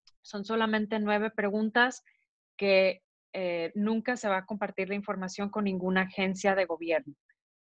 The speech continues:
Entonces, todavía hay tiempo, se está acabando el tiempo, pero todavía hay tiempo. Los invitamos a participar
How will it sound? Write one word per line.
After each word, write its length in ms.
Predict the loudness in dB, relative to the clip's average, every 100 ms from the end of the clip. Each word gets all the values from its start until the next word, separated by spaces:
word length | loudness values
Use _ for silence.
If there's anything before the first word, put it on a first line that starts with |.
| -10
Entonces, 760 | -8 0 0 4 2 2 2
todavía 460 | 6 8 8 6 4
hay 100 | 4
tiempo, 600 | 0 0 2 2 2 0 _ _
se 120 | -20
está 160 | -2 -2
acabando 360 | 2 2 4 0
el 80 |
tiempo, 280 | 0 -2 -2 -2
pero 200 | -2 2
todavía 360 | 2 4 2
hay 100 | 0
tiempo. 420 | -2 -4 -2 0
Los 220 | 0 0 -4
invitamos 460 | -6 -2 -2 -2
a 80 | -4
participar 720 | -4 -6 -12 -4 4 6 6